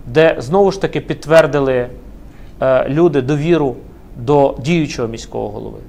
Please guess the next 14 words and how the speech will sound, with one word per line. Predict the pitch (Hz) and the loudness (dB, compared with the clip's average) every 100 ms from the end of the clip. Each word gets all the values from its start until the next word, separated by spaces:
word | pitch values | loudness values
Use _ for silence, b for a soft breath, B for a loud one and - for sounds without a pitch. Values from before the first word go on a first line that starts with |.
| - - - | -20 -6 2
Але | 147 | 4
ми | 170 | 4
побачили, | 196 185 185 180 156 143 | 0 4 4 4 -2 -4
що | 143 | -4
за | 131 | -4
рік | 151 147 | -4 -4
нічого | 156 156 143 127 | -8 -6 -4 -4
не | 120 | -6
змінилося. | 113 117 107 98 - - - - B B B - | -10 -12 -12 -12 -16 -18 -18 -18 B B B -8
Потрібні | 151 190 214 175 165 - | -6 -4 -4 -2 -4 -6
зміни | 110 135 151 120 117 - | -10 -6 -4 -6 -10 -12
і | 123 | -10
потрібна | 147 156 156 139 | -8 -6 -4 -2
альтернатива. | 127 - 123 123 - 104 107 | -4 -6 -8 -8 -10 -12 -12